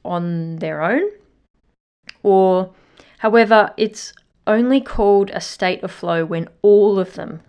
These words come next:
are happening at the same time. Someone else on Instagram, so Art by Steve, made a great comment to the question, "What makes something art?" So he said, "I have no idea really. I prefer to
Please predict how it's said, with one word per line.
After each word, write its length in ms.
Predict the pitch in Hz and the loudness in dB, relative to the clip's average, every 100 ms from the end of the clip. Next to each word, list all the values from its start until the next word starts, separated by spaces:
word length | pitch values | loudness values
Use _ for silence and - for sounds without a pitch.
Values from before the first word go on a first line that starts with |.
| _ | _
are 80 | 170 | -8
happening 480 | - 170 170 156 151 | -4 -6 -6 -12 -12
at 100 | - | -14
the 60 | |
same 300 | 160 170 165 165 | -12 -10 -10 -12
time. 400 | - 165 - 170 _ _ _ _ _ _ _ _ _ _ _ _ _ _ _ _ _ _ _ _ | -12 -12 -14 -18 _ _ _ _ _ _ _ _ _ _ _ _ _ _ _ _ _ _ _ _
Someone 380 | - 294 330 269 | -4 2 4 6
else 200 | 269 269 | 4 4
on 120 | 226 | 0
Instagram, 680 | 214 226 208 190 175 269 - | 0 -2 -8 -2 -2 -2 -6
so 260 | - 160 - | -6 -6 0
Art 280 | 196 208 - | 0 0 -2
by 100 | 175 | -4
Steve, 720 | - - 196 180 156 151 - - | -6 -8 -4 -4 -6 -10 -16 -16
made 280 | 180 175 175 | -8 -6 -6
a 40 | |
great 460 | 170 196 233 277 - | -6 -4 -2 -4 -8
comment 380 | - 156 151 | -10 -10 -10
to 100 | - | -12
the 80 | 165 | -12
question, 680 | 165 - 156 - 156 151 156 | -10 -10 -12 -12 -12 -14 -16
"What 420 | - 170 170 190 - | -16 -10 -2 -2 -2
makes 260 | 175 - | -8 -8
something 320 | - - 160 | -12 -14 -14
art?" 360 | 165 156 - - | -12 -12 -12 -14
So 160 | - 214 | -12 -10
he 320 | - 294 311 | -8 -6 -6
said, 380 | - 175 165 - _ _ _ _ _ _ _ _ _ _ | -4 -6 -6 -10 _ _ _ _ _ _ _ _ _ _
"I 100 | - | -2
have 220 | 262 247 | 4 4
no 220 | 202 202 202 | 4 2 2
idea 380 | 185 180 196 | 2 0 0
really. 380 | 196 165 - - - | 0 -2 -6 -12 -10
I 60 | 170 | -10
prefer 460 | 175 208 - 240 | -8 -8 0 0
to 480 | 269 - 196 175 180 | 0 -2 -4 -4 -10